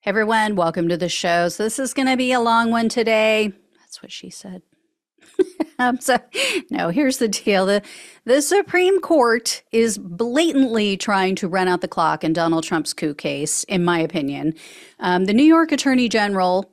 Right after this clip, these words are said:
now says that Trump is trying to move his assets to avoid paying that nearly half a billion dollar judgment.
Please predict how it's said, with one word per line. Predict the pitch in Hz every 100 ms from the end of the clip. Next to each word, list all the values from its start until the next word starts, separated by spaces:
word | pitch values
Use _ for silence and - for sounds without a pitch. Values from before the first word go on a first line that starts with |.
| -
now | 202 208
says | 220 - 202 185
that | 208 170
Trump | - 185 190
is | -
trying | 196 185
to | 175
move | 170 175 262 302
his | 269 226 -
assets | 185 214 240 - 160 151 - - - - _
to | - 247 214
avoid | 160 190 233 233
paying | 240 240 220
that | 190 165
nearly | 175 185 180 175
half | 165 185 202
a |
billion | 208 190 175
dollar | 170 160 160
judgment. | 151 151 147 160 139 175